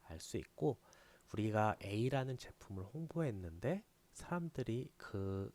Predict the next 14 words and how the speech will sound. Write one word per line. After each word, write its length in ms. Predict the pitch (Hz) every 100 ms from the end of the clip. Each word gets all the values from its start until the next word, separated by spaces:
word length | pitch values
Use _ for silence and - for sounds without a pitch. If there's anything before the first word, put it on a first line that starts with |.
| -
단어에 300 | - 90 92
대해서 180 | 87 -
많이 300 | 85 117 156
언급을 420 | 85 87 87 -
하면 240 | 76 73 - _ _ _ _ _ _ - - - - -
홍보가 260 | 143 139 131
잘 200 | - 87
됐다고 340 | 101 - 113
볼 120 | 104
수 160 | - -
있습니다. 560 | 98 - 90 78 - - _ _ _ _ - - - _ _ _ _ -
또한 280 | 185 208 175
더 200 | - 135
나아가서 640 | 92 85 - 92 143 143